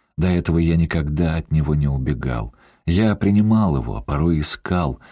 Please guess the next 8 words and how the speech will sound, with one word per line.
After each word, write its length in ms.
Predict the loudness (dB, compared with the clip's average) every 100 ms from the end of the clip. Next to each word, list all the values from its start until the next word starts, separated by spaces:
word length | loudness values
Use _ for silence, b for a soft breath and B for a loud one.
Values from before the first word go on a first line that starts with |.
| B B
Оно 240 | 2 4
предлагало 520 | 4 2 2 2 2 2
мне 200 | 2 0
свои 340 | 0 0 0
честные 580 | -2 -2 -2 0 0 2
взгляды 460 | 0 0 0 0
на 220 | 0 0 2
мир, 320 | 2 0